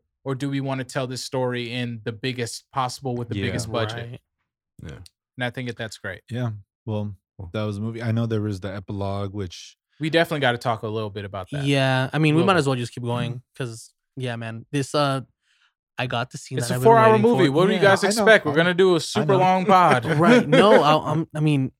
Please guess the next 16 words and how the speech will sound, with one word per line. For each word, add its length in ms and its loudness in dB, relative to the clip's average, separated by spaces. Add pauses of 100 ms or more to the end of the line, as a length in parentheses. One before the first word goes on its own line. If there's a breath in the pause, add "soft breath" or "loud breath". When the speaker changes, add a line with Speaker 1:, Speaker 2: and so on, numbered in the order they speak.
(260)
Speaker 3:
uh, 80 -8
when 240 -2
everybody, 300 2
when 180 2
the 80 2
last 260 2
trailer 300 0
came 220 -2
out 220 -6 (200)
and 60 -4
we 80 -2
saw 400 -2 (220)
Jared 180 -4
Leto's 200 -4
Joker, 460 -10 (260)
Speaker 1:
Mm. 220 -10